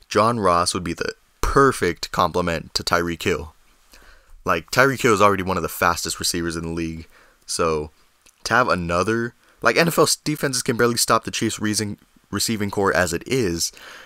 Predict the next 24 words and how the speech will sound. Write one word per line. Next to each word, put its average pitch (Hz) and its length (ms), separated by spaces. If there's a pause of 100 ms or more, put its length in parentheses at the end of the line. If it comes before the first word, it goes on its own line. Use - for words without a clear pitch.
(640)
Stick - 320
John 120 240
Ross 120 300
in 156 100
there, 160 240
oh 127 140
my 90 240
god. 87 500 (400)
They're, 101 260
they 90 200
would 98 100
be 92 80
slated 95 400
for 92 160
another 85 220
Super 117 260
Bowl 85 180
run 82 220
just 101 140
because 95 200
of 90 80
all 87 100
that 82 180
speed. 92 420